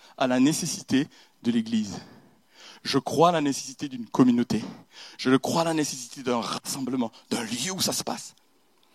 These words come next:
Mais je peux vous dire, nous mettons beaucoup trop d'emphase, de ressources et d'énergie à ce qui se passe dans un culte. L'énergie devrait être à ce qui se passe après le culte,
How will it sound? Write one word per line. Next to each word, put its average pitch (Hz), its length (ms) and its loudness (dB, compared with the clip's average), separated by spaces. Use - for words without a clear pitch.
Mais 117 60 -2
je - 60 -2
peux 202 80 8
vous 180 140 4
dire, 208 320 4
nous 156 160 4
mettons 156 560 6
beaucoup 226 540 10
trop 202 200 2
d'emphase, 156 540 2
de 120 80 0
ressources 131 400 -2
et 139 60 0
d'énergie 123 540 -2
à 135 60 -4
ce 127 100 -6
qui 147 120 -10
se - 100 -10
passe 190 240 -6
dans 123 240 -4
un 117 80 0
culte. - 400 -2
L'énergie 143 380 0
devrait 123 280 0
être 151 180 0
à 113 60 -8
ce - 80 -12
qui - 100 -12
se - 60 -10
passe 156 220 -6
après - 180 -6
le 131 80 0
culte, - 320 -2